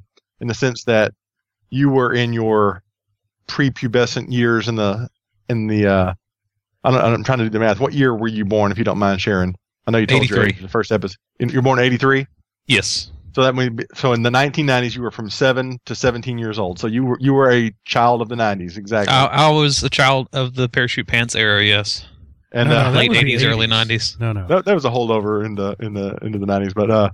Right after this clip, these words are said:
Speaker 2: Yes.
Speaker 3: Parachute pants were retro by the time you got to 'em, brother.
Speaker 1: Yeah. <laughs>
Speaker 2: Uh,
Speaker 1: Yeah, I,
Speaker 2: well,
Speaker 1: I
Speaker 2: I guess
Speaker 1: actually
Speaker 2: once Vanilla Ice got into 'em, they weren't really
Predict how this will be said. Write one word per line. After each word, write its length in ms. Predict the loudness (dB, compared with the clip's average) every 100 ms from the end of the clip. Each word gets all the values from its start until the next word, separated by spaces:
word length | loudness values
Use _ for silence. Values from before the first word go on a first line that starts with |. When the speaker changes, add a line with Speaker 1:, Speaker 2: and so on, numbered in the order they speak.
| -6 -20 -12
Speaker 2:
Yes. 360 | -4 -4 -4 -8 -14 -6
Speaker 3:
Parachute 460 | -2 0 2 0 2
pants 260 | 0 2
were 100 | 0
retro 460 | 2 0 0 -2 0
by 120 | -2
the 60 | -2
time 240 | -2 0
you 80 | -2
got 220 | -2 -6
to 140 | -6 -6
'em, 80 |
brother. 320 | -4 -6 -6 -10 -2
Speaker 1:
Yeah. 360 | -2 0 -6 -8 -10 -8 -2
<laughs> 440 | 0 0 -4 -4 -12 _ _ _ -16
Speaker 2:
Uh, 220 | -12 -6 0
Speaker 1:
Yeah, 180 | 2 4
I, 20 |
Speaker 2:
well, 60 | 4
Speaker 1:
I 160 | 4 4
Speaker 2:
I 100 | 2
guess 140 | 0
Speaker 1:
actually 60 | -2
Speaker 2:
once 160 | -2
Vanilla 300 | 0 0 0
Ice 200 | 0 0
got 160 | 0 -2
into 220 | -2 -4
'em, 100 | -4
they 80 | -2
weren't 320 | -2 -2 -2
really 360 | 0 2 0